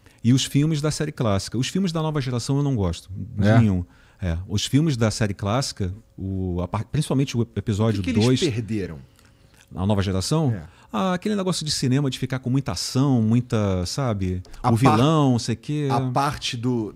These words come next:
Speaker 2: a parte humana da coisa foi ficando a, a, pra trás, é isso?
Speaker 1: É, ficou com muita ação, assim, eu, eu não gosto. Eu acho que por isso que série é bom,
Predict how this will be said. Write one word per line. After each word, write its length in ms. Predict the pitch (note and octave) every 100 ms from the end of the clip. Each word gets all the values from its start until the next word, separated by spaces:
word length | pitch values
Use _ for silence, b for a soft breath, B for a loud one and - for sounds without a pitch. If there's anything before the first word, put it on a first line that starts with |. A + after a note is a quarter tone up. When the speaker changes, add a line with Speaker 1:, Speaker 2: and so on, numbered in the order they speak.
| -
Speaker 2:
a 60 | A2
parte 360 | - - -
humana 360 | C3 C3+ D3 C3+
da 120 | B2+
coisa 300 | - C3+ C3+
foi 180 | C3 C3+
ficando 380 | C3+ - B2+ B2
a, 80 | A#2 -
a, 80 | F2+
pra 180 | - G2+
trás, 380 | - C3 C#3 G2
é 60 |
isso? 160 | A2+ D3
Speaker 1:
É, 80 | A#3+
ficou 200 | - B3+
com 120 | F#3
muita 240 | F#3 G#3+
ação, 500 | C3+ - B2+ B2 F#2+ F2 A#2
assim, 360 | A2 - A#2 A2
eu, 80 | B2+
eu 320 | C#3 B2+ B2+
não 100 | B2+
gosto. 440 | G2 F#2+ F#2+ -
Eu 160 | F#2+ A2
acho 140 | B2+
que 60 | -
por 240 | - - C3+
isso 120 | -
que 60 | D3+
série 420 | - B2+ B2 A2
é 60 |
bom, 340 | G2+ G#2+ C#3+